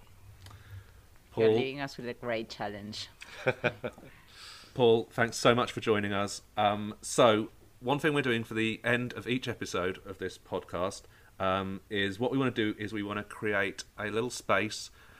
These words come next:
Speaker 2: for the people who've been listening to the podcast to think about what they've heard. It's not the call to action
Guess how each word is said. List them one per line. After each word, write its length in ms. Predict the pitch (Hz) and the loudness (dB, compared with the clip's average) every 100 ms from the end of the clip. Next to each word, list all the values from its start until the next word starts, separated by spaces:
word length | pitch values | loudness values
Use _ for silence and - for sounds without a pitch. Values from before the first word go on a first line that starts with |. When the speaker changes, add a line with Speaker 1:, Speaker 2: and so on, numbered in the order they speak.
| - | -20
Speaker 2:
for 560 | - 107 98 98 95 98 | -8 -4 -2 -2 -2 -2
the 100 | 95 | -6
people 320 | 113 104 104 | -6 -4 -2
who've 140 | 104 | -4
been 160 | 95 95 | -4 -4
listening 240 | 110 110 101 | -4 -4 -10
to 40 | |
the 80 | 98 | -8
podcast 400 | 104 92 95 92 | -6 -2 -2 -4
to 60 | 92 | -6
think 300 | - 104 - | -6 -6 -8
about 260 | 92 90 90 | -6 -4 -4
what 160 | 95 | -8
they've 160 | 90 90 | -8 -10
heard. 340 | - 90 98 - | -6 -4 -6 -8
It's 200 | 104 113 | -14 -8
not 340 | 107 110 - - - - - | -6 -6 -10 -20 -20 -20 -10
the 200 | 98 95 | -6 -6
call 380 | - - 101 95 | -6 -2 -2 -2
to 140 | 101 | -4
action 460 | 98 104 - 107 - | -4 -4 -4 -6 -6